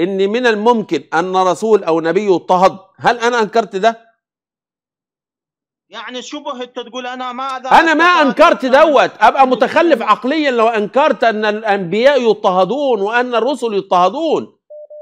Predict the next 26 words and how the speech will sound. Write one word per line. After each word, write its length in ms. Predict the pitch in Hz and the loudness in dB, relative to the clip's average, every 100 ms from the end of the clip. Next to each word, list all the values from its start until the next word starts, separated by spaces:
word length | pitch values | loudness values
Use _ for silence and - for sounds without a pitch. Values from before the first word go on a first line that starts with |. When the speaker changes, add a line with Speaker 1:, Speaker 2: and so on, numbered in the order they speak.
| - | -4
Speaker 1:
ولكن 440 | 175 269 311 233 | 2 6 6 4
القضية 220 | 254 - 240 | -4 -2 -2
Speaker 2:
والأئمة 220 | 311 311 | 2 2
Speaker 1:
كلها 380 | 254 233 277 226 | 2 2 4 6
إيه؟ 280 | 254 247 | 8 6
Speaker 2:
يضطهدون. 300 | 170 269 233 _ _ - | 4 -2 -16 _ _ -4
Speaker 1:
القضية 460 | 190 - 226 320 | -2 2 2 4
كلها 360 | - 220 233 233 | 4 2 4 6
إيه؟ 380 | 226 214 - 202 | 8 6 2 -12
Speaker 2:
و-، 60 | 247 - | -12 -2
Speaker 1:
إن 200 | 247 262 | 0 2
حياتهم 480 | 190 247 330 294 269 | 0 4 4 4 0
ما 180 | 262 311 | 2 2
تبقى 300 | 302 302 262 | 2 0 0
كو-، 80 | 233 | 0
Speaker 2:
شيخ. 100 | 220 | 2
Speaker 1:
اسمعني 360 | 277 302 233 | 2 2 4
بس، 320 | 233 254 - - _ _ - | 4 4 2 -12 _ _ -6
إن 160 | 208 202 | -2 -2
حياتهم 480 | 202 311 302 262 | 0 2 2 0
كلها 600 | 202 233 226 240 208 220 208 | 0 -2 0 2 4 4 2
Speaker 2:
شيخ. 100 | 202 _ - | -2 _ -10
Speaker 1:
ما 320 | 165 262 330 | -2 0 2
تفضل 440 | 311 339 247 247 | 2 0 0 -2
في 80 | 180 | -2
السجن 540 | 196 - 294 240 151 | -6 2 4 4 0